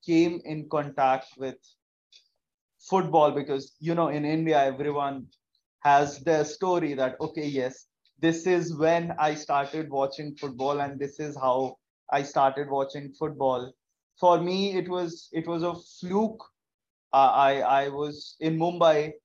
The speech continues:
and I just was, uh, watching, um, the, the two thousand, uh, the two thousand two World Cup, I guess. The two thousand two World Cup I was watching with, with a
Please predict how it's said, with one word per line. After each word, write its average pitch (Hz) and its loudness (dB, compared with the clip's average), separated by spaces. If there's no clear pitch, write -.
and 131 -2
I 131 -2
just 135 -10
was, 135 -10
uh, 123 -4
watching, 147 -4
um, 131 -4
the, 127 -4
the 160 -2
two 202 -6
thousand, 190 -6
uh, 156 2
the 175 -4
two 202 -2
thousand 208 0
two 220 -2
World 147 2
Cup, 127 -4
I 120 -8
guess. 117 -12
The 151 0
two 180 0
thousand 190 2
two 190 -2
World 170 4
Cup 165 0
I 147 4
was 147 -2
watching 143 -6
with, 151 -2
with 139 -4
a 131 2